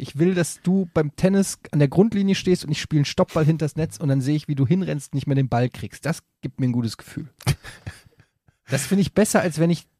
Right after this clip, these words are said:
Speaker 1: dir beim Versagen zugucke beim Golfspielen.
Speaker 2: Ich kann
Speaker 1: Weil
Speaker 2: mir
Speaker 1: da,
Speaker 2: so
Speaker 1: da habe ich ja keinen Einfluss drauf.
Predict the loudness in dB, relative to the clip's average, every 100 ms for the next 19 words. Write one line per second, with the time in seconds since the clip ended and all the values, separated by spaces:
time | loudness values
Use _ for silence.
0 | _ 2 2 2 2 2 2 0 -2 -4
1 | -4 -6 -4 -4 -4 -2 0 0 -2 -6
2 | _ 0 0 -6 -12 -12 -8 -2 0 4
3 | 4 4 2 2 0 0 -2 -2 -4 -6
4 | -8 -8 -16 -16